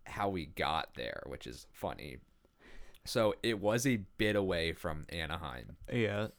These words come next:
Speaker 2: so we had
Speaker 1: And
Speaker 2: to Uber
Speaker 1: we,
Speaker 2: there.
Speaker 1: we didn't, we didn't, like, have a rental car or anything. We Ubered anywhere, and Uber was getting a little pricey. I think we just picked a bad time or slash bad day. Then the convention was just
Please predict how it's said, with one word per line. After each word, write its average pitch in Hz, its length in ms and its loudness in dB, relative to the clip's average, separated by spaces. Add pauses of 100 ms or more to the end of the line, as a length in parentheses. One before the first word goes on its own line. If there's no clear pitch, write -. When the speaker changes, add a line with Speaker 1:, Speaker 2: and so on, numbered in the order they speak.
Speaker 2:
so 120 160 0
we 120 80 8
had 113 100 8
Speaker 1:
And - 20 -2
Speaker 2:
to - 160 0
Uber 98 300 -4
Speaker 1:
we, 107 140 4
Speaker 2:
there. 104 80 4
Speaker 1:
we 104 100 2
didn't, 104 140 0
we 101 140 0
didn't, 107 280 -2
like, 101 200 2
have 98 180 -4
a 87 40 -2
rental 90 320 0
car 85 240 2
or - 20 2
anything. 82 380 -4
We 82 300 -2
Ubered 92 300 0
anywhere, 67 460 -6 (160)
and 82 220 -6
Uber 110 800 4
was 101 300 2
getting 101 180 2
a 104 40 0
little 107 200 4
pricey. 110 760 4
I 90 140 4
think 98 420 -4
we 107 160 -2
just 95 240 -4
picked 101 220 -2
a 92 40 0
bad 120 380 4
time 107 600 0 (160)
or 92 280 2
slash 98 340 2
bad 90 360 4
day. 87 420 2 (480)
Then 104 120 0
the 98 80 -2
convention 98 540 0
was 95 180 0
just - 320 -2